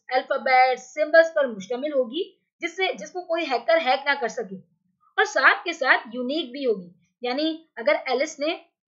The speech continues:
किसी को document भेजा है जिसमें digital signature के अंदर उसने एक की भी generate की है, तो अभी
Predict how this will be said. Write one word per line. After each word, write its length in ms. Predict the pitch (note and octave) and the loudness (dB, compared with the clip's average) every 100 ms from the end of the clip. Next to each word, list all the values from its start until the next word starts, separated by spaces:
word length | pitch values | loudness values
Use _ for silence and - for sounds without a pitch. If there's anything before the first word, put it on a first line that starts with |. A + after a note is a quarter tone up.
| _ | _
किसी 200 | C#4+ D#4+ | -12 -6
को 100 | D#4+ | -2
document 440 | C4 C4+ C#4+ D4+ C#4 | -2 -2 -4 -4 0
भेजा 220 | A#3+ C4 | 2 2
है 120 | C4+ | 2
जिसमें 280 | B3+ C#4 B3+ | -2 -6 -6
digital 260 | G#3+ B3 | -2 -2
signature 380 | D4 A#3 A#3+ C4 | -2 -4 -4 -2
के 120 | C#4 | 0
अंदर 160 | B3+ C4+ | 0 0
उसने 200 | C#4 D4+ | -2 -4
एक 120 | D#4 | -6
की 180 | D#4 F#4 | -4 -4
भी 120 | F4+ | -2
generate 400 | C4 A#3+ A3+ A3+ | -4 -2 -2 -4
की 160 | F#3+ G3 | -8 -10
है, 80 | F#3+ _ _ _ F4 | -10 _ _ _ 0
तो 40 | |
अभी 420 | F4 D4+ E4 G4 | 4 4 6 4